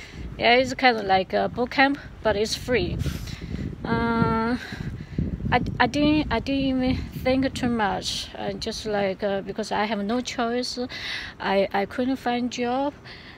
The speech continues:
Um, maybe I can build up some, you know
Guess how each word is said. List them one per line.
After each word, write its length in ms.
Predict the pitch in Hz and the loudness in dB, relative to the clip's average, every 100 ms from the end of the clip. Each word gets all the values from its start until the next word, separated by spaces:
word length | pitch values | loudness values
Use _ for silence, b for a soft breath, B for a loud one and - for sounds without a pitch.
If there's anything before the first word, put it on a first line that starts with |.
| - | -4
Um, 840 | 208 202 208 208 208 208 214 214 220 | -2 0 0 0 -2 0 0 2 2
maybe 560 | 220 277 247 220 208 | 4 2 2 2 4
I 220 | 190 202 | 4 2
can 380 | 214 - 220 214 | 0 -2 -2 -2
build 180 | 208 226 | 0 2
up 200 | 220 208 | 2 2
some, 420 | - 214 208 214 208 - | -2 0 0 -4 -6 -10
you 160 | 262 202 | -8 -2
know 320 | 208 220 226 | 0 0 -2